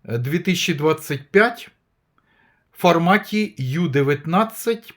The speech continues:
по футзалу. Вмощуйтесь зручніше, не забувайте підписуватись на наш канал. Ваші вподобайки, коментарі, найголовніша, найважливіша підтримка. Дякую вам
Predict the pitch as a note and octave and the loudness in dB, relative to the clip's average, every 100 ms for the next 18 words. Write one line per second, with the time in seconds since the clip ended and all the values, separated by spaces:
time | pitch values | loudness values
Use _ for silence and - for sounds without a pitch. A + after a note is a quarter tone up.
0 | _ - F#3 G#3 G#3 - G3 F#3+ B2 A2+ | _ 2 8 8 8 0 -4 -4 -4 -6
1 | A2 E2 D#2+ _ - - - D#3+ G#3 G#3 | -6 -8 -18 _ -20 -14 -4 2 2 2
2 | A3 G3 G3+ F#3 G3+ - A#3+ B3 G#3 E3 | -2 2 2 2 0 -4 -8 -6 -4 -2
3 | D#3+ D#3+ E3 E3+ E3 D#3+ E3 D#3+ _ _ | -2 -4 -2 0 0 0 -4 -6 _ _
4 | _ F3+ F3+ F3 D#3+ D#3 D3 D3+ C#3+ D#3 | _ -6 -4 -4 -2 0 0 -2 -4 -4
5 | D3+ D#3 - - G#3+ B3 C4+ - _ _ | -6 -6 -4 -2 0 0 -4 -8 _ _
6 | - - _ - D#3+ F#3+ G3+ F#3 - F#3 | -20 -20 _ -2 0 2 0 0 0 0
7 | F#3 F#3+ F#3 G3 F#3 F3+ F3+ F3+ F#3+ G#3 | 2 4 2 0 2 2 4 2 2 2
8 | F3+ E3 C#3 D#3 E3 F3 G3 - D#3 D3 | 2 0 0 2 2 2 2 2 -2 0
9 | C#3 C#3+ C#3 D3 D3+ - C3+ - B2 B2+ | 2 0 0 -2 -4 -4 -4 -4 -6 -2
10 | B2+ C#3 F#3 F3 C#3 C#3+ C#3+ D3+ F3+ G#3 | -2 -2 -2 0 -2 -2 -2 -2 0 0